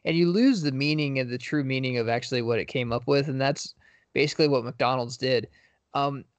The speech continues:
I, I hate to play both sides of this, but I think the McDonald's brothers, they're innovators. They didn't get the credit they deserve. That's why I'm glad this movie came out, of basically creating fast food.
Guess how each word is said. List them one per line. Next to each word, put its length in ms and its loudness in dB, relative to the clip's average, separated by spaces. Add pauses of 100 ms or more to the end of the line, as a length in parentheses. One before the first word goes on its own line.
I, 180 2 (320)
I 120 0
hate 260 0
to 80 -2
play 180 4
both 240 0
sides 300 0
of 40 -4
this, 160 0
but 300 -4 (320)
I 40 -4
think 200 0
the 60 0
McDonald's 500 0
brothers, 340 2
they're 220 0
innovators. 640 -2
They 140 -2
didn't 180 -2
get 140 -4
the 80 -6
credit 320 0
they 100 0
deserve. 380 -2
That's 160 -4
why 80 0
I'm 80 -4
glad 240 0
this 120 -8
movie 200 -4
came 240 -4
out, 180 0
of 80 0
basically 420 0
creating 540 -2
fast 380 -2
food. 340 -6